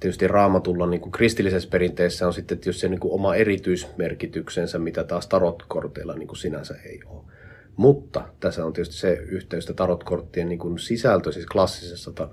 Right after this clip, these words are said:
klassisissa tarotkorteissa, niin niittenhän sisältö pitkälti nousee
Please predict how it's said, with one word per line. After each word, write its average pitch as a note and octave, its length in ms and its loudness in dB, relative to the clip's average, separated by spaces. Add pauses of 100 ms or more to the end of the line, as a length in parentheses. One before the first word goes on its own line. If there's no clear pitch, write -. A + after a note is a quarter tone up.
klassisissa F2 560 -4
tarotkorteissa, - 1500 0
niin F#2 140 2
niittenhän F2+ 420 0
sisältö D#2+ 400 -4
pitkälti F#2+ 420 -4
nousee A#2 640 2